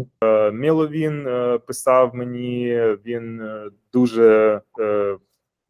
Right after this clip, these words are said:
підтримував мене, і, е, навіть він, е, допомагав, е, мені, е, тому що він був, е, на рік раніше, <laughs> так, і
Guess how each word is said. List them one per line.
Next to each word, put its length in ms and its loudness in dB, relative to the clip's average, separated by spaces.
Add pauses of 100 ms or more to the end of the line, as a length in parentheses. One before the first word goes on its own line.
(120)
підтримував 680 4
мене, 560 2
і, 500 0
е, 400 4
навіть 440 -6
він, 280 -6
е, 300 -4
допомагав, 800 2
е, 600 2
мені, 400 -8 (340)
е, 380 0
тому 180 -8
що 160 -6
він 240 -4
був, 240 0 (240)
е, 360 2 (320)
на 180 -2
рік 220 -2
раніше, 640 -2 (100)
<laughs> 320 -6
так, 200 2 (160)
і 380 -2